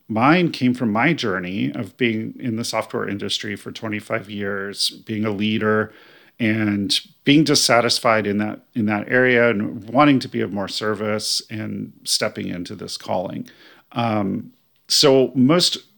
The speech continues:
coaches pull their niche from their journey. They look at an area of their life that was challenging for them, a pla-, a time when they struggled,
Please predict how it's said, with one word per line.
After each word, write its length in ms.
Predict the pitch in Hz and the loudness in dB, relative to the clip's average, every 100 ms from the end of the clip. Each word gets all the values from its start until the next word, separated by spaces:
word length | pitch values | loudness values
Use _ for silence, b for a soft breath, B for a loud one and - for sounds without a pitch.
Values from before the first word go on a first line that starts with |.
| _ _ _ _ _ - | _ _ _ _ _ -6
coaches 400 | - 127 - 110 | 2 2 2 -4
pull 260 | - 113 104 | -4 -2 0
their 160 | 98 | -2
niche 280 | 85 90 - | -4 -6 -8
from 160 | - - | -6 -8
their 100 | 101 | -6
journey. 400 | - 98 - 101 | -6 -6 -6 -6
They 140 | 107 | -4
look 260 | 110 135 127 | -2 0 2
at 180 | 120 - B B B B - | 2 -2 B B B B 0
an 80 | 143 | 2
area 340 | 185 196 196 | 6 6 6
of 100 | 160 | 6
their 160 | 123 110 | 4 4
life 360 | 104 117 117 | 4 2 0
that 120 | - 107 | -4 -4
was 160 | 110 | -2
challenging 580 | - 98 107 127 131 143 | -2 0 0 0 -2 -6
for 140 | 127 | -6
them, 640 | 131 139 139 143 143 - - _ | -2 0 2 2 -2 -6 -16 _
a 80 | 123 | -10
pla-, 440 | - - 127 127 135 | -10 -8 2 2 2
a 100 | 117 | -2
time 440 | - - 120 120 | -4 -4 0 0
when 120 | 117 107 | 0 0
they 100 | 104 | -2
struggled, 720 | - 113 104 120 123 135 - | 0 2 2 2 4 2 -2